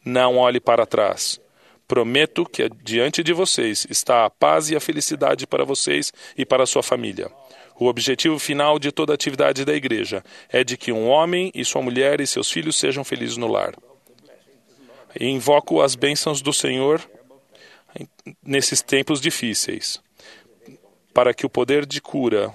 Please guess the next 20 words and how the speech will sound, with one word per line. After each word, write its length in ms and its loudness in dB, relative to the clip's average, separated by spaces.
esteja 320 -4
sobre 300 -4
nós 480 -4
e 180 -4
o, 80 0
o 120 -4
sacerdócio 640 0
do 80 -4
Senhor, 400 -2
e 60 -2
peço 380 0
o 40 -2
testemunho 720 -4
deste 320 0
poder, 500 0
em 180 2
nome 320 2
de 140 -6
Jesus 380 0
Cristo. 500 -8